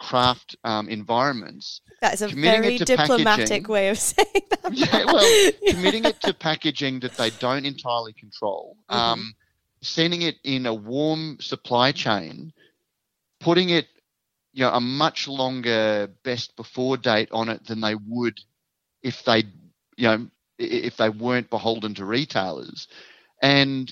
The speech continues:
Speaker 1: you know, then seeing a whole lot of problems in trade. You know, <laughs> when, when you see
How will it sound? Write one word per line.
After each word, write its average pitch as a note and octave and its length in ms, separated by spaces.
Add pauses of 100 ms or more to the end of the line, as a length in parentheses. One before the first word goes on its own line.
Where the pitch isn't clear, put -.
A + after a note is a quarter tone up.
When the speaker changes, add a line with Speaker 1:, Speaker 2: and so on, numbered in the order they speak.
Speaker 1:
you C#3+ 140
know, B2 120
then C#3+ 220
seeing C3+ 280
a B2 40
whole A#2+ 140
lot A#2 80
of G#2 160
problems A2 380
in G2+ 100
trade. - 480 (600)
You C#3+ 120
know, B2 100 (140)
<laughs> - 160
when, D#3+ 160
when D#3 120
you D3 80
see C#3+ 340